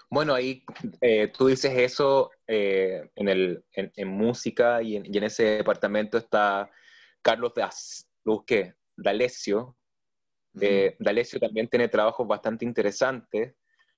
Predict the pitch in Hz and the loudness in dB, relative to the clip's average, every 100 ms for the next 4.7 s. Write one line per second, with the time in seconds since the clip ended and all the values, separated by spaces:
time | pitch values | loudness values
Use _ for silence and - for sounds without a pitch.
0 | _ 113 107 110 117 117 117 110 110 - | _ 0 0 2 2 2 2 2 0 -4
1 | _ _ _ 120 117 127 123 120 123 135 | _ _ _ -4 0 2 0 -2 0 2
2 | 131 117 110 107 107 123 127 - - - | 2 0 -2 -4 -6 -6 -8 -6 -6 -2
3 | 143 110 101 104 113 107 110 104 113 - | 0 2 2 2 0 0 0 2 2 0
4 | 120 113 117 113 110 110 | 0 0 2 2 2 -2